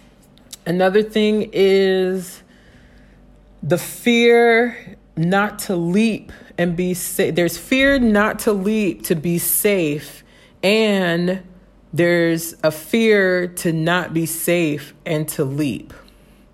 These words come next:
I'm gonna say it again. There's a fear to not leap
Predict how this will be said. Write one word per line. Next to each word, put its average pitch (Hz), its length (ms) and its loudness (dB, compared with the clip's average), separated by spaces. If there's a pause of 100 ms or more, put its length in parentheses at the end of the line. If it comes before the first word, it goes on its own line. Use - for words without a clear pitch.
(1000)
I'm 131 100 -12
gonna 143 100 -6
say 147 200 -2
it 151 80 -2
again. 147 440 -2
There's 156 240 2
a 156 60 0
fear 247 720 0 (220)
to 165 160 0
not 165 460 0
leap 196 520 -2